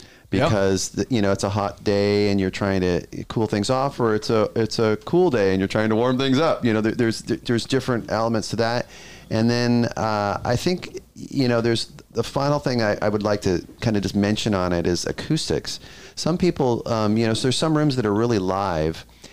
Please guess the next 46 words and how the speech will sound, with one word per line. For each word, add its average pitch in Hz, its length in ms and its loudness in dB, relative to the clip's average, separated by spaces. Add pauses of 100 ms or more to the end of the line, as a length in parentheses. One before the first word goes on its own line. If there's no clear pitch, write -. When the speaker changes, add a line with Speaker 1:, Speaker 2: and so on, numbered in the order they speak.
Speaker 2:
and 107 160 2
the 110 40 2
windows 120 440 2
just - 240 -2
add 104 300 -2
to 110 80 -2
that 98 180 0
reflective 92 540 -2
element 92 540 -2
from 90 160 -2
a 76 80 -2
sound 107 380 -2
perspective. 82 560 -2 (280)
And 104 120 0
so 117 100 0
by 101 200 0
adding 131 300 0
the 104 80 2
shades, 107 580 0 (260)
it 107 140 0
helps 135 280 -2
deaden 113 360 0
the 110 60 2
room. 113 180 2
It's 110 100 -2
almost 120 200 0
like 104 180 0
if 101 100 -2
you 110 80 2
have 101 220 2
a, 92 260 0 (100)
a 101 100 -2
really 101 200 2
hard 98 260 -2
floor 98 360 0
and 95 80 0
you 95 60 0
put 95 160 -2
a 85 40 -2
carpet 95 400 -2
in, 92 160 0
and 87 120 0
it 85 60 0
will 80 100 0
help, 90 300 -2 (320)
help, - 280 -4